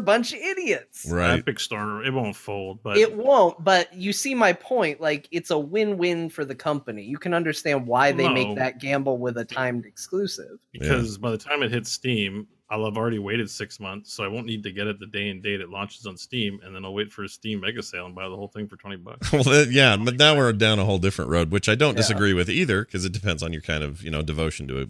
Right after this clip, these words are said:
Speaker 2: a, a title or whatever. But I'm looking at the list here. I have gog, Steam, uh, Apple, or, uh, sorry, <laughs> Apple, uh, Blizzard Launcher,
Speaker 1: Apple.
Speaker 2: Battle Net,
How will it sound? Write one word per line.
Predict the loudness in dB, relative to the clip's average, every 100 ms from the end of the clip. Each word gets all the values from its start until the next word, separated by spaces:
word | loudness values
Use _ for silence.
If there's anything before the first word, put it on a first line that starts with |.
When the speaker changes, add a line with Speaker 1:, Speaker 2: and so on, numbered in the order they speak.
| -10 _
Speaker 2:
a, | -16
a | -12
title | -8 -8 -8
or | -8
whatever. | -6 -2
But | -2 -2 _ _ _
I'm | -2 2
looking | 2 2
at | 2
the | 0
list | 0 2
here. | 4 6
I |
have | 6 4 -2 -2
gog, | 4 6 6 4 -6 _ _ _ _ _
Steam, | -10 -6 2 4 6 4 2 -2 _ _ _ _ _ _ _
uh, | -2 0 0 -2 -4 _ _ _ _ _ _ _ -6
Apple, | -4 -2 -2 0
or, | 2 2
uh, | 2
sorry, | 0 0 -4 -8
<laughs> | -10 -8
Apple, | -8 -8 -4
uh, | -2 0
Blizzard | 2 2 2
Launcher, | 2 2 2 0 0
Speaker 1:
Apple. | -2 _ _ _ _ _ _ 0
Speaker 2:
Battle | 2 4
Net, | 4 4